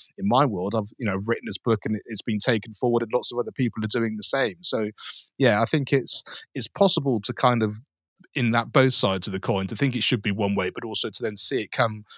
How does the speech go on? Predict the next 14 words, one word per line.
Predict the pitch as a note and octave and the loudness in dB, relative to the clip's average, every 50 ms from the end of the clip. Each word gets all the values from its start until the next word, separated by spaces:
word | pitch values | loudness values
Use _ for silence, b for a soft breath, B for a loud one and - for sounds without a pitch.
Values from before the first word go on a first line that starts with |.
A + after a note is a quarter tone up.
| b b | b b
and | - A2 | -4 -4
actually | G#2 F2+ - - G#2 | -2 0 0 -2 0
be | A2 G#2 | 0 0
shown | G2+ - - - A#2+ A2+ A2 A2 | 2 4 4 4 4 4 4 0
to | G2 - | 0 -2
be | F#2 F#2+ | -4 -6
done | F2+ - F#2+ F#2 | -4 -2 -2 -2
in | F2+ F2 F2+ | -4 -6 -6
a | F2 | -8
different | E2+ G#2+ G2+ - - - E2+ | -8 -8 -8 -8 -10 -12 -10
way, | F#2 F2 E2+ | -10 -10 -8
which | F2 F#2+ F#2 - | -10 -8 -8 -8
is | - G2 - - | -6 -6 -6 -6
a | G2 F#2 | -6 -6